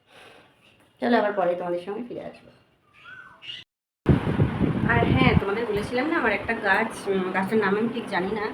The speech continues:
একটা গাছ কিরম কালচে কালচে হয়ে গিয়েছিল বললাম না, কিন্তু কয়েকটা পাতা যেন বন্ধুরা, আমি ভাবলাম যে হয়তো গাছটা মরে যাচ্ছে, কিন্তু না, মরেনি। দেখলাম কয়েকটা যে কচি কচি পাতাগুলো আছে না, ওগুলো দেখলাম ভালো আছে আর বড়ও হচ্ছে। তারাও তোমাদের সঙ্গে দেখায়। এই দেখো,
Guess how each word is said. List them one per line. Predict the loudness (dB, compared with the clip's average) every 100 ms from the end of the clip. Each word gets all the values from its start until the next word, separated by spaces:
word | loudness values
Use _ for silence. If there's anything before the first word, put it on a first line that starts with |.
| -10 -16 -16 -14 -8
একটা | -6 -4
গাছ | -4 -4 -4
কিরম | -4 -4
কালচে | -4 -4 -6
কালচে | -8 -8
হয়ে | -6 -6
গিয়েছিল | -6 -8 -8
বললাম | -6 -4 -2
না, | -2 -4 -10 -14
কিন্তু | -8 -6
কয়েকটা | -2 -2 -2 -6
পাতা | -6 -6 -6
যেন | -6 -6
বন্ধুরা, | -6 -6 -6
আমি | -6 -6
ভাবলাম | -8 -6 -8
যে | -6
হয়তো | -6 -6 -6
গাছটা | -8 -8
মরে | -8 -8 -8
যাচ্ছে, | -10 -10
কিন্তু | -8 -6
না, | -6 -6
মরেনি। | -4 -2 -2 -4 -8 -16 -20 -12
দেখলাম | -8 -6 -2
কয়েকটা | -2 -2 -6 -6
যে | -6 -8 -8
কচি | -12 -8
কচি | -10 -8
পাতাগুলো | -8 -6 -4 -2 -4 -6 -18 -10
আছে | -10 -6
না, | -6 -4
ওগুলো | -4 -6
দেখলাম | -6 -2 -2
ভালো | -2 -4
আছে | -6 -6 -4
আর | -6 -4
বড়ও | -4 -4
হচ্ছে। | -6 -12 -14 -10
তারাও | -10 -10
তোমাদের | -10 -12
সঙ্গে | -10 -10
দেখায়। | -10 -12 -12 -14 _ _ _ _
এই | -10 -6 -4
দেখো, | -6 -6